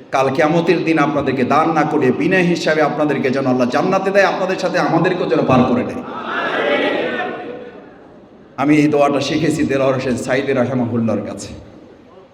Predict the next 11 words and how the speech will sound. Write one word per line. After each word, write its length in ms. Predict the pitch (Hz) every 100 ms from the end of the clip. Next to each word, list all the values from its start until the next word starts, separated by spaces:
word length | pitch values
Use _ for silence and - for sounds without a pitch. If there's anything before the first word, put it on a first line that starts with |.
| - - -
ওনার 300 | 185 220 208
প্রোগ্রামে 360 | 208 220 208
এরকম 360 | 208 208 202 185
শত 260 | - 233 233
শত 220 | 233 220
হাজার 440 | 180 190 233 220
হাজার 340 | 190 190 185 185
লক্ষ 320 | 277 269 302
মানুষ 360 | 254 277 339
দাঁড়িয়ে 300 | 226 208 185
থাকতো, 460 | 170 139 - 117